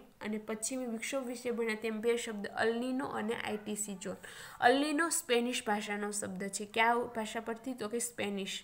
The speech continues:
એનો અર્થ શું થાય? નાનું બાળક. આ નામ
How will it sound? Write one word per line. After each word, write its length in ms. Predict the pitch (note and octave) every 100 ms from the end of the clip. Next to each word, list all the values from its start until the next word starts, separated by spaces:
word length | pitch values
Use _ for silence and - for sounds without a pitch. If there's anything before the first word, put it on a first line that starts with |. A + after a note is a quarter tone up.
| - - -
એનો 160 | - C4
અર્થ 280 | B3+ B3 C#4+
શું 220 | C4+ C#4+
થાય? 200 | C#4 B3
નાનું 520 | A3+ G3+ A3+ D#4+ -
બાળક. 440 | G#3 F#3+ F#3 F3+ - - - - - - -
આ 220 | - C#4
નામ 340 | C#4+ C#4+ D4+